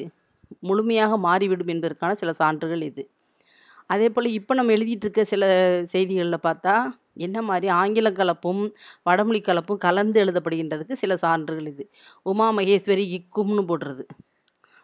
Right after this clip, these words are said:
மகேஸ்வரி க்கும், சிவசங்கரன் இக்கும், அந்த மாதிரி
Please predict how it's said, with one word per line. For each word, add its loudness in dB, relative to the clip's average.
மகேஸ்வரி 2
க்கும், -6
சிவசங்கரன் 0
இக்கும், -8
அந்த -2
மாதிரி 2